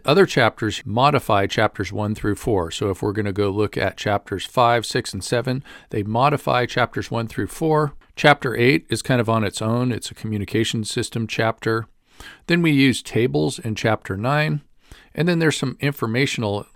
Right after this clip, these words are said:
material that we have in annexes at the back of the code. Now, one of the things that we talk about a lot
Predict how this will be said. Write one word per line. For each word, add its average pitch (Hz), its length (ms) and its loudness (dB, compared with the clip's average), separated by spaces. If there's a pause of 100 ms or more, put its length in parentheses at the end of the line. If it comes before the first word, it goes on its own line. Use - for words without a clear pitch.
(240)
material 120 640 4 (300)
that 113 120 0
we 117 140 0
have 110 540 2 (180)
in 110 420 -4
annexes 110 640 -2
at 110 120 -10
the 98 60 -10
back 110 280 0
of - 60 -20
the 98 100 -4
code. 95 340 -2 (240)
Now, 156 540 6 (160)
one 131 160 2
of 117 80 4
the 113 80 4
things 120 280 -2
that 123 80 -2
we 113 140 0
talk 113 260 2
about 104 220 0
a 95 60 0
lot 107 400 2